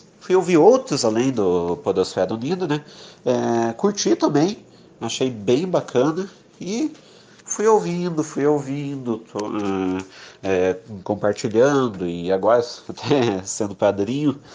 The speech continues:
e gostando, né, do modo como o Los Chicos é, é feito e tal. É, é um programa bem bacana,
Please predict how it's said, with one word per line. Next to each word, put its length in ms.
e 880
gostando, 600
né, 160
do 140
modo 300
como 460
o 60
Los 200
Chicos 380
é, 320
é 60
feito 500
e 40
tal. 360
É, 920
é 40
um 60
programa 420
bem 300
bacana, 680